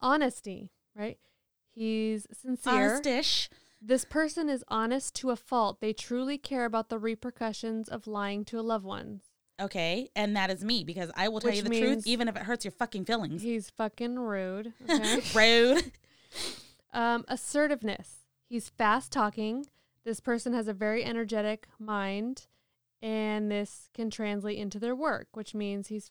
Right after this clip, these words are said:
Speaker 1: fucking on crack all the time.
Speaker 2: No, it does. <laughs> Wait, read that again.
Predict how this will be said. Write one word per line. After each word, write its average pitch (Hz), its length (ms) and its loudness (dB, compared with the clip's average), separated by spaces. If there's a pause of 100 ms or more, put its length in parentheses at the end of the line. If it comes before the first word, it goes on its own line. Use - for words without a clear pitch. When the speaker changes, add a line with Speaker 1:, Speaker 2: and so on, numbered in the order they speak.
Speaker 1:
fucking 196 360 -10
on 190 260 -8
crack - 400 -10 (1300)
all 208 140 0
the 214 80 -2
time. 605 140 10
Speaker 2:
No, 679 40 12 (180)
it - 40 -12 (400)
does. 370 100 6 (180)
<laughs> - 240 -6
Wait, 294 240 2
read 339 200 -2
that 415 240 8
again. 277 380 0